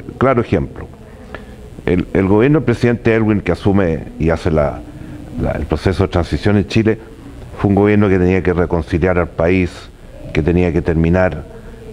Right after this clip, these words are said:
con las violaciones a los derechos humanos, que tenía que reconstruir el tejido social destruido, etcétera. Cuando yo llego al gobierno, tenía otra tarea. Y una de esas tareas era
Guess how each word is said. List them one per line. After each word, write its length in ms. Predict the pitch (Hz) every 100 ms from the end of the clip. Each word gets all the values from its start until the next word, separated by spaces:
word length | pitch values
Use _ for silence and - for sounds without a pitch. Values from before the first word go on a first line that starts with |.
| -
con 180 | 80 80
las 120 | 80
violaciones 440 | 82 80 - 87 82
a 40 |
los 160 | 80 78
derechos 340 | 82 - 80
humanos, 440 | 80 98 95 85 67 - - -
que 100 | 71
tenía 280 | 78 87 92
que 140 | 90
reconstruir 560 | 90 82 92 - 120 131
el 100 | 110
tejido 320 | 101 - 104
social 400 | - 92 113 104
destruido, 460 | 92 - 98 110 98
etcétera. 400 | - 120 131 143 - - - - - - - - - - - -
Cuando 240 | 101 104
yo 160 | 104 139
llego 300 | 143 143 131
al 80 | 113
gobierno, 580 | 101 104 107 95 120 - -
tenía 320 | - 117 139 - -
otra 300 | 190 202 202
tarea. 340 | 202 202 71 - - - - - - - - - - - -
Y 80 | 135
una 240 | 175 175
de 100 | 165
esas 240 | 175 165 -
tareas 400 | 160 180 196 - -
era 340 | 139 147 160